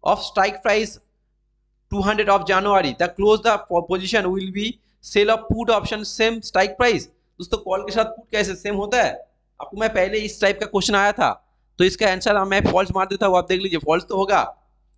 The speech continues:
कॉल बाय करना तो कॉल सेल करिए, पुट बाय नहीं करना तो पुट सेल करिए।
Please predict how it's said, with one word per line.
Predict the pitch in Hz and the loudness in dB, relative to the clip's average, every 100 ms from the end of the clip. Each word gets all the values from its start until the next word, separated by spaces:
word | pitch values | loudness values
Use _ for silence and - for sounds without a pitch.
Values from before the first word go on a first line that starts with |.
| - | -2
कॉल | 185 208 | 0 2
बाय | 196 202 | -2 -4
करना | 208 214 | -6 -8
तो | 214 | -2
कॉल | 190 196 | -2 0
सेल | 220 | -4
करिए, | 202 214 214 | -6 -8 -8
पुट | _ _ _ 208 | _ _ _ -2
बाय | 208 | -2
नहीं | 202 | -4
करना | 202 208 | -10 -12
तो | _ | _
पुट | _ - | _ -14
सेल | 226 | -12
करिए। | - 190 190 | -12 -14 -16